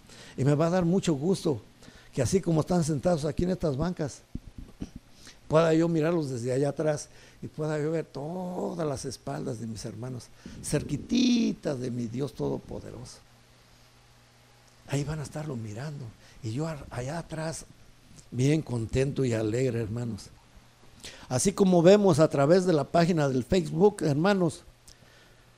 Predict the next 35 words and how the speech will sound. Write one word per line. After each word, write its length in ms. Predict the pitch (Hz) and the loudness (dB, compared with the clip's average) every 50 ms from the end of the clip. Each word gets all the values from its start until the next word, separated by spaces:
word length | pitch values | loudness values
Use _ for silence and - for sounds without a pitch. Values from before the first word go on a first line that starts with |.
| - - - | -20 -10 -2
que 100 | - 147 | 0 0
están 260 | 127 - 180 185 180 | 4 6 6 6 6
entrando 500 | 175 165 156 - 160 170 185 185 160 165 | 4 2 2 2 4 4 4 4 2 2
una 360 | 156 156 156 185 226 220 185 | 2 2 2 2 2 2 2
tras 280 | - 160 147 127 - 165 | 2 0 0 0 2 0
otra, 340 | 180 180 170 - 135 127 123 | 0 0 0 0 -2 -2 0
uno 280 | 143 180 240 240 220 | 0 0 0 0 -2
tras 280 | - 156 156 139 107 - | -2 -2 -4 -4 -2 -2
otra, 320 | 190 190 190 - 147 143 | -2 -2 -2 -2 -2 -2
una 300 | 151 175 240 254 226 208 | 2 2 4 4 2 2
tras 260 | - 160 147 131 - | 2 0 -2 0 2
otra. 400 | 202 196 208 208 - 147 120 104 - - - - - - - - - _ _ - - - - | 2 2 2 2 0 -2 -4 -6 -8 -16 -20 -20 -20 -20 -20 -20 -20 _ _ -20 -14 -4 4
Y 140 | 160 165 202 | 8 10 10
eso 440 | 208 202 - 214 202 196 151 - - - _ _ _ - - - - - | 10 10 8 6 6 6 2 -2 -8 -16 _ _ _ -20 -20 -10 -6 -4
el 100 | 165 - | 0 2
Señor 300 | - 160 151 185 185 180 | 4 4 6 6 6 6
está 240 | 156 - 196 180 | 6 6 6 6
mirando 560 | 175 170 156 151 165 180 202 180 165 160 131 110 - - - - - - - - - - - - - _ | 8 8 8 8 8 8 6 6 2 0 -2 -4 -8 -14 -20 -20 -20 -20 -20 -20 -20 -20 -20 -20 -6 _
y 120 | - 147 165 | 4 6 6
al 100 | 160 - | 6 6
Señor 320 | 135 139 135 147 170 170 | 4 2 4 4 6 6
le 100 | 160 156 | 6 6
agrada 600 | 143 143 139 135 127 143 160 170 151 139 123 113 - - - - - - _ - - _ - | 6 6 4 4 4 6 6 6 4 2 -2 -6 -10 -16 -20 -20 -20 -20 _ -20 -20 _ -6
y 60 | - | -4
se 120 | - 156 - | -2 -2 0
pone 320 | - 160 180 185 196 180 | 2 4 4 4 4 2
contento 760 | - 151 143 135 131 - 170 175 196 190 - 165 139 120 - - | 2 0 0 0 2 4 4 4 4 4 0 -2 -2 -2 -6 -6
y 140 | - 127 156 | 2 6 6
hacen 300 | 190 185 - 214 170 160 | 6 6 6 4 2 2
fiesta 480 | - - 180 190 226 240 - - 202 180 | 2 4 8 10 10 8 8 6 4 4
en 80 | 160 | 4
el 140 | 156 143 131 | 2 2 0
cielo, 460 | - - 156 170 208 233 220 190 170 | -2 2 6 8 8 8 8 8 8
hermanos, 600 | 170 147 139 143 147 165 196 214 196 180 151 - | 6 6 4 2 2 4 4 4 4 2 0 0
créanlo. 560 | - 185 180 196 214 214 220 208 175 143 113 | 2 4 6 8 8 6 6 4 4 2 0